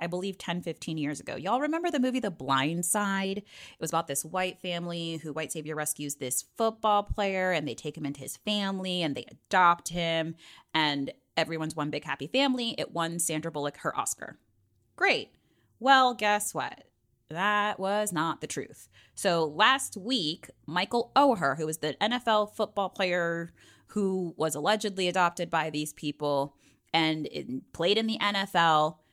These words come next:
he just sued his family because he has not received any of the earnings from the movie. And in fact, figured out that he was not adopted by this family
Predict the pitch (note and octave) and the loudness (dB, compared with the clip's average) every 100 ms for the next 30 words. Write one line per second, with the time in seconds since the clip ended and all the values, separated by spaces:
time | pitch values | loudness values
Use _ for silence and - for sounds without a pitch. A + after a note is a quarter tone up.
0 | _ - A3+ C#4 C4 F#3+ C#4+ - - C4+ | _ -6 -2 -2 0 0 0 -2 -2 0
1 | D4+ E4+ B3+ C4+ - - D#4 C#4 D3+ C#3+ | 2 0 0 -2 -2 0 2 2 2 0
2 | D3 E3 D#3+ - - B3+ E4 C#4+ C4 A3 | -2 -4 -4 -6 -4 -2 0 0 -2 -2
3 | F#3+ E3+ F3 - G3+ D#3 - - A3+ C4 | -4 -4 -4 -2 -4 -6 -10 -2 2 6
4 | D4 C4+ A#3+ - A#3 A3+ G#3 E3+ - G3+ | 6 4 0 -2 -2 -2 -2 -6 -4 -2
5 | G#3+ G#3+ G3+ G#3 B3 F#3 - - - - | 0 0 0 2 0 -2 -10 -14 -18 -20
6 | - _ _ C4+ E4+ F4 F#4 F#4+ - - | -20 _ _ 4 4 2 2 0 -10 2
7 | A4 D#4+ - - - - _ _ _ _ | 6 6 4 -6 -14 -14 _ _ _ _
8 | _ _ - - _ A4 C#4 D#4+ E4 F4+ | _ _ -20 -20 _ 4 6 6 8 6
9 | C4+ C4 B3+ C#4+ D#4 D4 B3 D4+ G4 - | 6 4 6 4 4 4 6 8 6 2
10 | F3+ F3+ E3+ - F3 E3 D#3+ D#3+ D#3 - | 2 4 4 2 -2 2 2 2 0 -2
11 | F3 F#3+ F3 C#3 F#3+ | -2 -2 -2 -4 -6